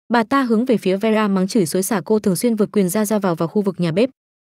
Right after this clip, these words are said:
Vera nhận ra rằng mụ Helia đang đổ mọi tội lỗi lên người mình. Nhưng lúc này cô cần phải nhẫn nhịn, không thể để công chúa bị mang tiếng vì vướng vô cuộc tranh cãi này. Vera như tìm được lý lẽ, vùng lên cãi tay đôi với mụ Helia, "Phu nhân bảo vượt quyền ư?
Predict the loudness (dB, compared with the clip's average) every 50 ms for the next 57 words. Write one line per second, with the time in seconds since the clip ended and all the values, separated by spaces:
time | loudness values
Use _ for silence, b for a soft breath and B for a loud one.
0 | _ _ _ _ _ -2 0 2 2 4 2 2 2 0 0 0 0 0 2 2
1 | 2 2 4 2 2 2 2 2 2 2 2 2 0 0 0 2 2 2 2 2
2 | 0 -2 -2 -2 0 0 2 2 2 2 4 4 2 2 2 2 2 2 0 -2
3 | _ _ _ _ _ _ _ _ _ 0 2 4 4 4 2 2 2 0 0 2
4 | 2 2 2 2 2 0 0 2 0 0 0 2 2 2 0 0 -2 _ _ _
5 | _ -2 0 0 2 2 2 2 2 0 0 0 -2 0 2 0 2 2 0 0
6 | 0 0 0 0 0 0 0 2 2 0 0 2 0 0 2 2 2 2 2 -2
7 | -2 0 -2 -2 -2 -2 -2 0 0 0 -2 -2 _ _ _ _ _ _ _ _
8 | _ _ -2 0 2 4 4 4 2 2 2 2 2 2 2 2 2 0 2 2
9 | 2 2 2 2 0 -2 -4 _ _ _ _ 2 2 4 4 4 2 2 0 -2
10 | 0 0 2 4 4 4 4 2 2 2 2 2 0 2 2 2 2 2 2 0
11 | -4 _ _ _ _ 0 2 2 4 2 2 2 0 0 0 -2 -4 -2 0 -2
12 | 0 0 0 0